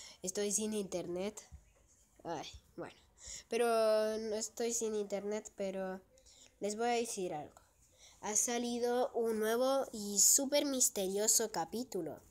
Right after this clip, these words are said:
Y ese súper misterioso capítulo es muy interesante porque se llama Giant o Gigant, o como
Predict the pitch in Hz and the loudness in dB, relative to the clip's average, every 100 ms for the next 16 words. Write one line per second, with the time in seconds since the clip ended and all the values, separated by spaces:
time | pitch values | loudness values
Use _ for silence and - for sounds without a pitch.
0 | _ - - - - 202 226 - 269 262 | _ -16 -16 -16 -6 2 6 6 6 4
1 | 240 - 226 233 240 233 - 185 202 214 | 4 4 2 0 0 0 0 -2 2 4
2 | 220 214 185 208 214 220 220 214 214 202 | 2 0 -2 -2 -6 -4 -4 -4 -6 -10
3 | - - - 190 185 - - - - - | -18 -10 -4 -2 0 2 0 -2 -12 -16
4 | - - - 185 202 202 175 165 165 214 | -16 -14 -6 -2 0 -2 -4 2 4 4
5 | 202 180 175 170 185 180 190 190 208 214 | -2 -6 -8 -6 0 0 2 0 0 0
6 | 214 - - 262 220 185 - - - - | -2 2 6 6 4 2 -2 -4 -6 -20
7 | - - - - 185 196 196 220 233 202 | -20 -20 -16 -2 0 2 4 4 2 0
8 | 175 175 - - - - 190 - 202 | -2 -6 -10 -12 -16 -8 -6 -4 -2